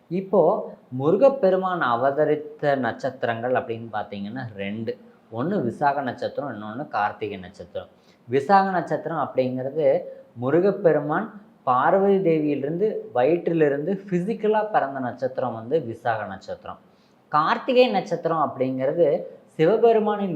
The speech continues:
நெற்றிக்கண்ணிலிருந்து முருகப்பெருமான் தோன்றி கார்த்திகை பெண்கள் எடுத்து பாலூட்டி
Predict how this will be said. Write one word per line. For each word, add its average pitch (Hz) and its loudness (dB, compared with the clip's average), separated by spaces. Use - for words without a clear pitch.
நெற்றிக்கண்ணிலிருந்து 190 2
முருகப்பெருமான் 151 2
தோன்றி 123 -2
கார்த்திகை 226 4
பெண்கள் 175 4
எடுத்து 151 0
பாலூட்டி 147 4